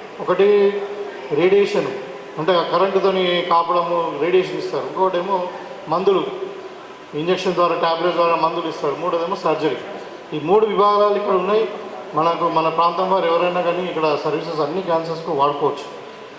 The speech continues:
అయితే ముఖ్యంగా ఇలా అకేషన్ ఏంటంటే ప్రాస్టేట్ క్యాన్సర్. మీకు అందరు కూడా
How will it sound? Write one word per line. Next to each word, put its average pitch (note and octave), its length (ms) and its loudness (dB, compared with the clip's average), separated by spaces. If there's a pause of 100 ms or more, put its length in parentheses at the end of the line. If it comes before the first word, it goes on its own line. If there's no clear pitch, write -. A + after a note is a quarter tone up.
(220)
అయితే E3 140 4
ముఖ్యంగా G#3+ 420 2
ఇలా G3+ 240 6
అకేషన్ G#3 340 0
ఏంటంటే G3+ 300 2
ప్రాస్టేట్ F3+ 480 0
క్యాన్సర్. C#3+ 340 -4 (1000)
మీకు F3 200 0
అందరు G#3 320 4
కూడా G#3+ 260 6